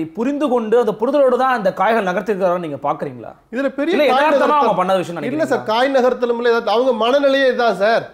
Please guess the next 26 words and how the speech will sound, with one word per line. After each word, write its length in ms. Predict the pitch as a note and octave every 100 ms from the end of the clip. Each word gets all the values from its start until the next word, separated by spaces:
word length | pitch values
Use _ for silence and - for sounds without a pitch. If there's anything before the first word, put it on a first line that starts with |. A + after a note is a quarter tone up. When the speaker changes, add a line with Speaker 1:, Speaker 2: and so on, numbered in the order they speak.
| - -
Speaker 2:
அவங்களுடைய 320 | G3+ A3+ A3
கோர் 320 | B3 C4 C4+
பாயிண்ட் 300 | B3+ A#3+ A3
என்ன? 160 | G#3+ G#3
தீய 340 | G#3 B3 C4+
சக்தி 300 | B3 G#3+ B3 A3+
திமுக. 400 | A3 G#3+ F3+ F3+ - - _ _ _ _ -
அந்த 320 | F#3 G#3 G#3 F#3
பாயிண்ட் 380 | F#3+ B3 B3+
அவங்க 220 | B3+ A3+ G3 F#3+
என்னைக்குமே 440 | A3 A#3 A3+ A#3 A#3
மா-, 220 | G3+ G3+ G3+
மாத்திக்க 280 | G#3 G#3 G3
மாட்டாங்க. 260 | F3+ E3 D#3+ D#3+
நிஜமான 360 | E3+ G#3+ A3
அண்ணா 340 | A#3+ G#3+ G3 G3+
தி 100 | F#3+
மு 80 | F3
க 120 | F3
தொண்டன், 380 | E3 D#3+ D3+ C#3+
நிஜமான 500 | E3+ G#3+ A3 A3+ A3
எம் 140 | F#3
ஜி 80 | F#3+
ஆருடைய 340 | G3+ F3 E3+ D#3
பக்தன், 340 | D3+ D3+ D#3+
நிஜமான 480 | D3 F3+ G3 G#3